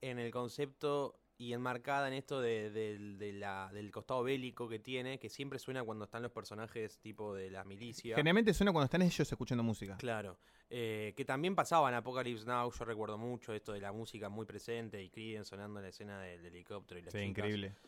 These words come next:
Speaker 1: Eh, o, o, mm, o cuando está, cuando arranca la película y, y, y el tema del ventilador y todo eso. Eh, me parece que sí, que, que a veces hay que tra-, tratar de dosificarlo un toque más.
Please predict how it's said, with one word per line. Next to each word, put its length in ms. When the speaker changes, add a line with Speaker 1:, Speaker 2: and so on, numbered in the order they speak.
Speaker 1:
Eh, 520
o, 340
o, 400
mm, 320
o 180
cuando 240
está, 440
cuando 200
arranca 280
la 80
película 480
y, 420
y, 400
y 120
el 100
tema 160
del 60
ventilador 640
y 80
todo 160
eso. 500
Eh, 500
me 120
parece 320
que 140
sí, 240
que, 220
que 180
a 60
veces 180
hay 140
que 120
tra-, 240
tratar 280
de 60
dosificarlo 520
un 80
toque 220
más. 280